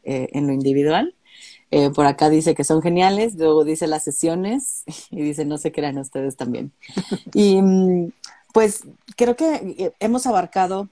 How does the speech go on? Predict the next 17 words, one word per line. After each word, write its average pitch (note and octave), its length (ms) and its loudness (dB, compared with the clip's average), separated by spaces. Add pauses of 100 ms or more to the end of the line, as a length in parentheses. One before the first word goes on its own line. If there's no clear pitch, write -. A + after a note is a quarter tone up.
¿no? A3 300 -8
Como D3+ 720 -10
bastante E3 580 -2
del, D#3+ 320 -2
del D3+ 180 -2
trabajo D#3+ 320 -2
que - 80 -10
hacemos D#3+ 320 -8
como D3+ 200 -8
terapeutas D3+ 600 -4
en, D#3 300 -6
en D3 320 -6
lo D3+ 100 -2
grupal. D3+ 500 0 (640)
Eh, D3 800 0
creo F3+ 200 -2
que F3+ 320 -2